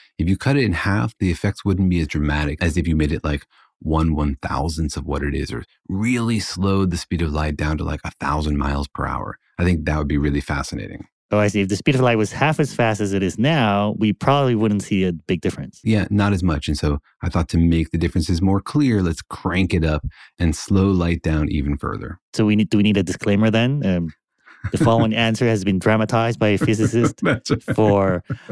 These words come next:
Speaker 2: more, uh, dramatic tension in our podcast.
Speaker 1: <laughs> Yes, exactly. This is not an actual experiment.
Speaker 2: Okay.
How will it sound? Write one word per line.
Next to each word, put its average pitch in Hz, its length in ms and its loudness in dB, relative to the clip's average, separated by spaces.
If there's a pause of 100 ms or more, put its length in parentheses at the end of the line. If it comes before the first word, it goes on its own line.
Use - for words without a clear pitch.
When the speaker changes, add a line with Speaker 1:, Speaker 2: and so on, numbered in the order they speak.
(120)
Speaker 2:
more, 104 420 2
uh, 95 200 0
dramatic 101 540 0
tension 110 380 0
in 104 100 0
our 104 100 2
podcast. 104 520 -2 (200)
Speaker 1:
<laughs> - 140 -2 (920)
Yes, 85 260 2
exactly. 82 440 -2 (240)
This 107 180 2
is 90 100 0
not 95 220 2
an 87 80 2
actual 82 320 0
experiment. - 400 -6 (400)
Speaker 2:
Okay. 90 220 -2